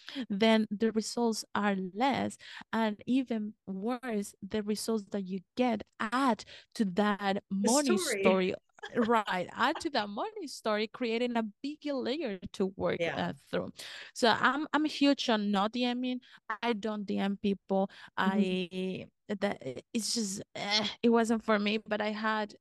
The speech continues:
Speaker 1: um, I had to discover that for myself too.
Speaker 2: Yeah.
Speaker 1: I understood what my ways are.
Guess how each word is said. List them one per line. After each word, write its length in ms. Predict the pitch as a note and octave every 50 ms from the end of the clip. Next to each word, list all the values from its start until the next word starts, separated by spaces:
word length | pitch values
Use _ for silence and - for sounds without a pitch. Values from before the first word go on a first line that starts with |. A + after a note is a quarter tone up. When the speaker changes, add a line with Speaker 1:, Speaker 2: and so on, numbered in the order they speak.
| _ -
Speaker 1:
um, 220 | A3 A#3 A3+ G#3 A3 - _ _ - - -
I 80 | - C4+
had 260 | C4+ D4 E4 F#4+ -
to 80 | - D4+
discover 640 | B3 A#3+ A3+ - - - - - B3 B3+ B3 A3+ G3+
that 260 | F#3+ - - - -
for 160 | - - - F#3
myself 560 | F#3 - - G3+ - - - - - - - -
too. 220 | - F#3+ F3 F3 - - - - -
Speaker 2:
Yeah. 60 | -
Speaker 1:
I 300 | - G#3+ G#3 G#3+ A3 G#3
understood 640 | G#3+ G#3 G3 G3 G3+ G3 - - - - A3+ A3+ A3+
what 260 | G#3+ G3+ G3 F#3+ F3+
my 220 | G3 F#3+ G3 F#3
ways 360 | F#3 F3+ G3 G#3+ A3+ B3 B3 B3
are. 300 | C4+ C4+ C4+ C#4 C4+ C4+